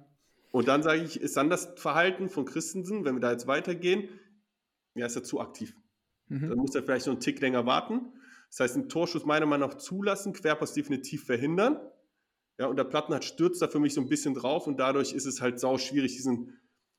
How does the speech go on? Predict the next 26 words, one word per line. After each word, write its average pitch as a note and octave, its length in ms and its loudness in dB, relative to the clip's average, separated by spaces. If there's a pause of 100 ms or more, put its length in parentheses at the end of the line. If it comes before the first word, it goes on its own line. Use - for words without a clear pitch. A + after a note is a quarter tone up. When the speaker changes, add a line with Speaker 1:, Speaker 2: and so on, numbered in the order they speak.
(220)
Speaker 1:
Pass C#3 220 2
am B2+ 120 0
Ende C3 160 4
des C3 80 -2
Tages C3 480 0
zu, B2+ 320 -2
äh, A#2 80 0
zu A#2+ 140 -6
verhindern. F#3 420 2
Und C3 140 2
ich C3 120 -4
glaube, A3+ 560 2 (480)
wenn D3+ 220 2
Christensen D#3 480 0
dann D#3+ 160 4
im F#3+ 320 -2
gemeinschaftlich E3 580 2
verbunden D3 440 -4
von C3+ 160 -2
ein - 300 -10
bisschen A3+ 260 0
mehr F#3+ 100 4
aus F3 80 0
der - 140 -2
Tiefe A3+ 300 0
herausgeht, F#3+ 640 -2